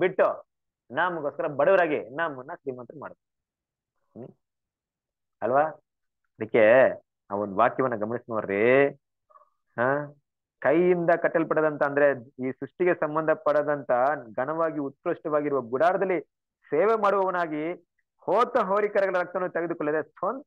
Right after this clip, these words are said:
ರಕ್ತವನ್ನೇ ತೆಗೆದುಕೊಂಡು ನಮಗೋಸ್ಕರ ನಿತ್ಯ ವಿಮೋಚನೆ ಸಂಪಾದಿಸಿಕೊಡುವನಾಗಿ. ಒಂದು ಸಾರಿ ಕೊಟ್ರು ನೋಡ್ರಿ, one time, life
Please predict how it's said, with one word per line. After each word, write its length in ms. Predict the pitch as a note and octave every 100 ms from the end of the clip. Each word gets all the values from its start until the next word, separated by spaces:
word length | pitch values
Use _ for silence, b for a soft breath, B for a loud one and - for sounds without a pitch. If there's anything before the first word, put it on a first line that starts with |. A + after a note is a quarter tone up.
| C4
ರಕ್ತವನ್ನೇ 380 | B3 - G#3 G3+
ತೆಗೆದುಕೊಂಡು 600 | F#3+ F#3 F#3 E3+ D#3 D#3 D#3 - _ _ _
ನಮಗೋಸ್ಕರ 600 | G#2 C3+ G#3 A3 G#3+ F3 E3+ D#3+ D3+ - _ _
ನಿತ್ಯ 500 | A2 E3+ - F#3+ F#3+
ವಿಮೋಚನೆ 600 | D3 D3 E3 D#3+ E3 D3
ಸಂಪಾದಿಸಿಕೊಡುವನಾಗಿ. 1200 | D3 C#3 C3+ C#3+ C#3 - C3 C3 B2 A#2+ A#2+ A#2+ A2+ G#2 G2+ _ _ _ _ _
ಒಂದು 360 | G#2+ C3+ C3 A#2+
ಸಾರಿ 320 | - F3+ C4
ಕೊಟ್ರು 300 | A3+ G#3 F#3
ನೋಡ್ರಿ, 200 | E3+ C3+ B2 D#3+
one 120 | F3+ D3 -
time, 200 | D#3+ G#3+ D3+ _ _ _ _ _ _ _ _ _
life 380 | A#2+ F3 C#4 B3+